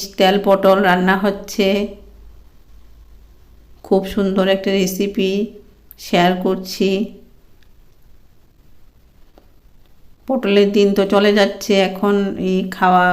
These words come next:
যাবে, এরপর তো পটল আবার এক বছরের জন্য স্টপ থাকবে।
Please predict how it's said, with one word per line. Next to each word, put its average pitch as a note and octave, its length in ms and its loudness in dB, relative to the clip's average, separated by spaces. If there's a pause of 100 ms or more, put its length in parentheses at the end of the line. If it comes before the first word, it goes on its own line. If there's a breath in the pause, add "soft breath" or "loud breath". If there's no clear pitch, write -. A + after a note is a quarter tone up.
(640)
যাবে, F3+ 280 0 (140)
এরপর F#3 260 -2 (100)
তো F#3+ 140 -4
পটল F3+ 380 -2
আবার F3+ 200 0 (120)
এক F3 60 -2 (100)
বছরের F3+ 440 0
জন্য F3+ 220 -2 (960 soft breath)
স্টপ F3 360 0 (160)
থাকবে। F3+ 420 -2